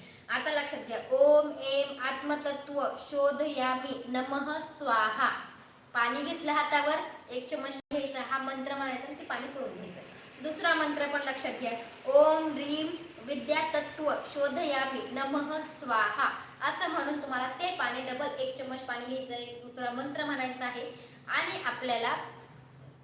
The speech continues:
अशा पद्धतीने आपल्याला घट स्थापनेच्या वेळेस हे दोन, दोन मंत्र झाले. तिसरा मंत्र आहे, "ओम क्लीं शिवतत्व शोधयामी नमः स्वाहा."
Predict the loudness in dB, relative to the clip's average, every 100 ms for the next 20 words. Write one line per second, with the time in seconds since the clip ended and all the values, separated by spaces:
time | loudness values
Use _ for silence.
0 | -16 -10 -8 -6 -4 -4 -4 -4 -4 -4
1 | -8 -4 0 2 0 -2 -8 -6 -6 -6
2 | -8 -6 0 0 0 -2 -10 -16 -18 -6
3 | 0 4 4 4 6 6 4 -6 -2 0
4 | 0 -2 -4 -4 -4 -4 -6 0 2 2
5 | 0 2 2 2 0 -2 -8 -18 -20 2
6 | 8 10 12 8 2 -6 -6 -4 -4 -4
7 | -6 -2 0 0 -2 0 2 2 2 -2
8 | 0 0 2 0 0 -2 -2 -2 -2 -2
9 | -2 -4 -6 -2 0 0 -2 -4